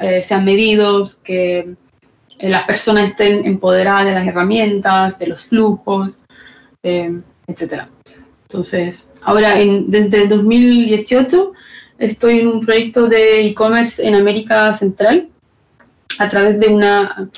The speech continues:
agencia de las Naciones U-, Unidas que se llama el I T C o el Centro de Comercio Internacional. Y ahí estamos, eh, bueno, por un lado diseñando metodologías de mentoría para que, eh,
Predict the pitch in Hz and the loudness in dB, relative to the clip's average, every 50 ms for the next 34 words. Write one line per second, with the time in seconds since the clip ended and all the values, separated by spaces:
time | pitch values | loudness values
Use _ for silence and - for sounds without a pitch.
0 | - - - - - - 175 185 - 214 214 202 226 226 220 208 202 202 202 196 | -20 -20 -20 -16 -10 -6 -6 -4 -2 -2 -2 0 2 2 2 2 2 0 0 -2
1 | - 214 214 214 214 - 220 214 220 - _ - _ _ _ - 214 208 202 208 | -2 -2 -2 -2 -2 -4 -6 -6 -6 -10 _ -20 _ _ _ -4 0 2 2 2
2 | 214 226 233 226 - 196 - - 202 196 202 208 208 208 202 202 - 202 - - | 2 0 0 -2 -6 -6 -4 -2 0 0 2 2 2 2 2 2 0 -2 -4 -4
3 | 190 185 190 190 - 196 190 - 196 196 - - 208 226 247 233 202 196 196 196 | -2 -2 0 -2 -2 -4 -6 -6 -8 -8 -4 -2 0 2 2 2 2 2 0 0
4 | 190 185 185 - - 202 196 196 202 202 196 196 196 196 202 196 - - 220 208 | 0 -2 -2 -2 -2 -2 -2 0 0 -2 -2 -2 -2 -2 -2 -2 -2 -2 0 0
5 | 202 196 196 196 - 185 190 - - 196 190 202 240 320 - - - - - - | 0 -2 -2 -2 -4 -4 -4 -4 -4 -4 -2 0 0 -2 -2 -6 -16 -20 -20 -20
6 | - - - _ _ _ _ - 226 214 202 202 196 208 220 240 247 240 - 240 | -20 -20 -20 _ _ _ _ -4 -2 0 2 2 2 2 2 2 0 0 0 0
7 | 226 233 240 240 240 240 247 247 240 240 - - - - - - 220 208 208 202 | 2 2 4 4 4 4 4 2 2 0 -4 -8 -12 -10 -6 -2 0 2 2 2
8 | 202 202 202 202 196 208 214 208 202 202 - 196 196 196 196 208 226 226 233 220 | 4 2 2 2 0 2 2 2 0 0 0 -2 0 0 2 2 2 2 2 0
9 | 196 214 208 - 220 202 208 214 240 240 254 254 240 226 233 - 202 196 190 190 | -2 -4 -2 0 0 2 2 4 4 4 4 4 4 2 0 0 -2 0 0 -2
10 | 185 - - - 240 247 247 247 233 208 208 202 208 202 196 190 - 190 180 185 | -6 -8 -4 0 0 2 2 2 2 2 2 2 2 2 0 -2 -2 -4 -4 -2
11 | 220 269 349 403 - _ - - 190 196 185 - - 196 190 190 185 190 196 - | -2 -2 -2 -4 -6 _ -8 -8 -6 -6 -8 -8 -6 -6 -4 -4 -4 -4 -6 -8
12 | _ _ _ _ - 190 190 185 175 180 | _ _ _ _ -8 -6 -6 -4 -6 -8